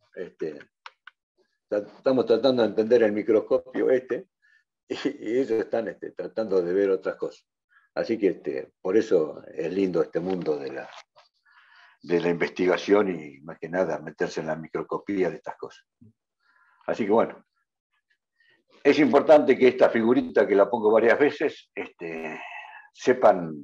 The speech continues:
reconocerla bien y esperemos que en junio podamos, ya no digo mayo, fíjense que ahora digo junio, podamos ir por lo menos un día al laboratorio a mirar con el microscopio.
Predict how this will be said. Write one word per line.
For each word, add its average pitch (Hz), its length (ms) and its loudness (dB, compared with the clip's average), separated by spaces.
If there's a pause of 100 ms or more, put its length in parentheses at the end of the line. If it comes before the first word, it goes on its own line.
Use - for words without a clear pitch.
(180)
reconocerla 107 720 2
bien 143 480 0 (1120)
y 104 220 -2
esperemos 104 600 2 (1400)
que 95 120 -4
en 95 60 0
junio 107 480 0
podamos, 92 640 0
ya 101 280 0
no 98 140 0
digo 104 240 0
mayo, 85 560 -2 (240)
fíjense 90 360 -6
que 101 80 0
ahora 95 120 4
digo 92 240 4
junio, 214 580 -2 (380)
podamos 92 640 -2
ir 113 220 -8
por 87 160 0
lo 90 100 0
menos 95 240 0
un 90 80 -8
día 92 300 0
al 82 100 -4
laboratorio 87 800 -6 (680)
a 85 100 -4
mirar 92 300 2
con 90 140 -2
el 85 100 -2
microscopio. 82 680 -4